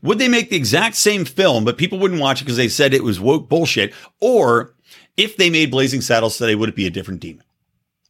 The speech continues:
Now, let's take the first premise. Let's say they made Blazing Saddles today. What could you say going into it? Could you go in and say, like, for me,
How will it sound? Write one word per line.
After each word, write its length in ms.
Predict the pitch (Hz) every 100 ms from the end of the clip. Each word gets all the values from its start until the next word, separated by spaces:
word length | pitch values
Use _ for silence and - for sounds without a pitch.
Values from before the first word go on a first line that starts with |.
| _ - - -
Now, 180 | 170 175
let's 240 | 202 214
take 160 | 208 208
the 80 | 143
first 280 | 135 120
premise. 380 | - - - - _ _ _
Let's 140 | 160 165
say 140 | 196
they 160 | 165 139
made 540 | 123 143 160 175 139
Blazing 340 | 139 135 131
Saddles 380 | 117 120 110 101
today. 240 | - 101 - -
What 320 | - 131 262 -
could 120 | 185
you 100 | 180
say 340 | - 131 107
going 320 | 107 190 214
into 240 | 185 - 123
it? 140 | 101
Could 180 | - 180
you 80 | 190
go 240 | 156 147
in 100 | 135
and 120 | 120
say, 280 | - 123 98
like, 200 | 101 -
for 100 | 190
me, 380 | 175 139 131